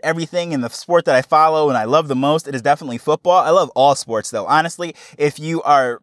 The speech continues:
throwing rocks at a wall, I will watch you. Figure out how to put points to it. I am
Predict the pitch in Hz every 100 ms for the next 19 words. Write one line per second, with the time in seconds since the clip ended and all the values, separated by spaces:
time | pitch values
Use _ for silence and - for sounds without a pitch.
0 | _ _ - 160 180 175 151 131 139 160
1 | 165 135 113 127 156 160 165 160 139 151
2 | 139 117 135 - 110 104 - 160 175 170
3 | 175 160 254 - 175 180 - 190 180 _
4 | _ - 156 151